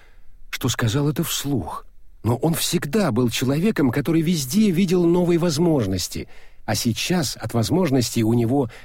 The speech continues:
рябило в глазах. И он заметил, как разгладилось лицо лорда Витинари.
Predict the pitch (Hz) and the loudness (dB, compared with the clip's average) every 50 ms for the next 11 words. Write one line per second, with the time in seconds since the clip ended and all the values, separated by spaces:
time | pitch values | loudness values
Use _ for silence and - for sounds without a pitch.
0 | - - 110 101 113 131 117 98 110 113 107 107 104 92 92 98 107 95 90 - | -8 -4 -2 0 2 0 0 0 0 0 0 0 -2 -2 -2 -2 -2 -2 -2 -4
1 | - - - - - - - - - - - - - - - - 85 98 123 127 | -8 -10 -10 -12 -14 -16 -20 -20 -20 -20 -20 -20 -20 -18 -12 -6 -4 -2 0 0
2 | 107 98 131 127 123 156 175 143 - - 101 - - - - - - - - - | 0 2 2 2 2 2 2 0 0 -2 -4 -6 -6 -14 -20 -20 -20 -20 -18 -12
3 | - - 135 160 - - 160 180 185 165 165 151 202 202 208 196 151 113 113 120 | -4 -2 -2 -2 -2 -2 0 0 0 0 0 2 2 4 4 4 2 2 2 2
4 | 110 110 101 - 117 123 117 113 - - 165 175 156 135 147 151 151 139 117 120 | 2 2 0 0 0 0 0 0 0 0 2 2 4 4 4 4 2 0 0 2
5 | 143 143 127 127 131 123 101 - - 90 80 78 73 - - - - | 0 2 2 2 2 2 0 0 -4 -6 -6 -6 -8 -10 -10 -12 -14